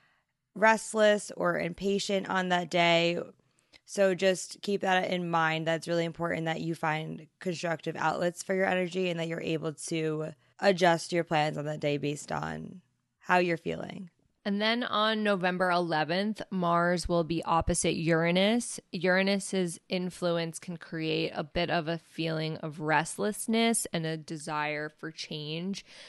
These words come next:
Speaker 2: So if you're feeling easily bored or just dissatisfied with routine, that's just something to be mindful of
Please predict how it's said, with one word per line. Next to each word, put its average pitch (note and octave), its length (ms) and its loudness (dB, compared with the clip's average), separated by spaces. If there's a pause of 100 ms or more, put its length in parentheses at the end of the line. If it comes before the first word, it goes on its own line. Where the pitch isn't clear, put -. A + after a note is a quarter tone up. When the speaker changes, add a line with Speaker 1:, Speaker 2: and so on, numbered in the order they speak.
(160)
Speaker 2:
So F3 580 2
if E3 160 -6
you're E3+ 320 0
feeling F3 440 -2
easily E3 520 -2
bored F#3 640 2
or - 180 -6
just D#3+ 300 -10
dissatisfied D#3+ 840 -2
with D#3+ 220 -8
routine, F3 880 -2 (640)
that's D#3+ 200 -4
just F3+ 140 -4
something F3 300 -2
to D3+ 80 -10
be F3 140 -4
mindful D#3+ 640 -4
of E3+ 380 2